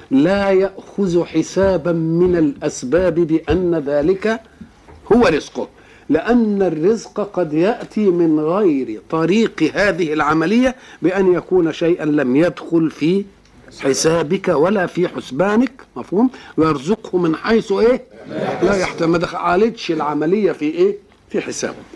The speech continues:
وبعد ذلك جاء الحق سبحانه وتعالى في آية أخرى ليبين لنا قضية العقيدة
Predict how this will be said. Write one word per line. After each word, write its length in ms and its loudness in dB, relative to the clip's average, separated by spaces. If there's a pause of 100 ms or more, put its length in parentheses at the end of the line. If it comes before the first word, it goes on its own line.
(1500)
وبعد 360 2
ذلك 440 0
جاء 340 -2
الحق 380 -6
سبحانه 520 -2
وتعالى 1080 0
في 360 -2
آية 560 0 (100)
أخرى 460 0
ليبين 800 2
لنا 300 0
قضية 640 0
العقيدة 640 -6